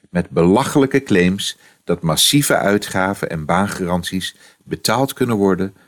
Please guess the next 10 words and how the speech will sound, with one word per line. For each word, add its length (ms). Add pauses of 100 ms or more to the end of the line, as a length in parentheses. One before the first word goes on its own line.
(140)
door 160
centrale 600
banken 520 (260)
zonder 400
dat 180
iemand 400
daar 160
last 300
van 140
heeft. 380